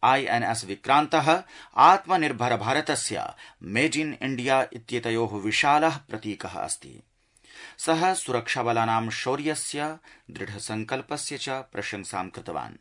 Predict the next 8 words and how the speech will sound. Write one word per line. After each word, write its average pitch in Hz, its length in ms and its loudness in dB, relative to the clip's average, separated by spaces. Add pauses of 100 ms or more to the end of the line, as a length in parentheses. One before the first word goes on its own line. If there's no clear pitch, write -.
(520)
सः 95 220 -8
उक्तवान् 131 540 -4
यत् 110 200 -6 (120)
अनेन 107 320 -2
कारणेन 123 640 0 (360)
देशः 165 480 2
माओवाद्यातङ्कवादं 127 1900 4
समाप्य 117 720 0